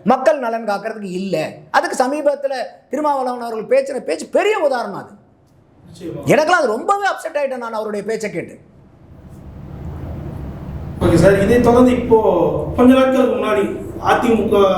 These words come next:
Speaker 2: தலைவர் எடப்பாடி பழனிசாமி அவர்கள் வந்து தாவேக்காவும் நாம் தமிழர் கட்சியை கூட்டணிக்கு வரணும் அப்படின்ற ஒரு விஷயத்தை வந்து சொல்லியிருந்தாரு. ரெண்டு பேருமே அதை வந்து மறுத்திருந்தாங்க. சீமான் அவர்கள் வந்து எப்போதுமே வந்து திராவிட கட்சிகளோட கூட்டணி கிடையாது அப்படின்னு சொல்லிட்டு வெட்ட வருஷமா கூட்டி, இப்போ பிப்ரவரி ஏழு வந்து மாநாடு அறிவிச்சிருக்காரு,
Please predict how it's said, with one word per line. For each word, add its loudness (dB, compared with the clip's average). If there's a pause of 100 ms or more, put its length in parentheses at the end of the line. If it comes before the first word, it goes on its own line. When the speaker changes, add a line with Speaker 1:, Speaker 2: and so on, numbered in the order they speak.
(140)
Speaker 2:
தலைவர் 2
எடப்பாடி 2
பழனிசாமி 0
அவர்கள் -4
வந்து -4 (420)
தாவேக்காவும் 2
நாம் -2
தமிழர் -6
கட்சியை -2
கூட்டணிக்கு 0
வரணும் -2
அப்படின்ற -4
ஒரு 0
விஷயத்தை -4
வந்து -2
சொல்லியிருந்தாரு. -2 (460)
ரெண்டு 4
பேருமே 2
அதை 0
வந்து -8
மறுத்திருந்தாங்க. -4 (560)
சீமான் 4
அவர்கள் 0
வந்து -2
எப்போதுமே 0
வந்து -2
திராவிட 2
கட்சிகளோட -2
கூட்டணி -2
கிடையாது 2
அப்படின்னு -2
சொல்லிட்டு -2
வெட்ட 2
வருஷமா -4
கூட்டி, -6
இப்போ 2
பிப்ரவரி 4
ஏழு 2
வந்து -2
மாநாடு -2
அறிவிச்சிருக்காரு, -2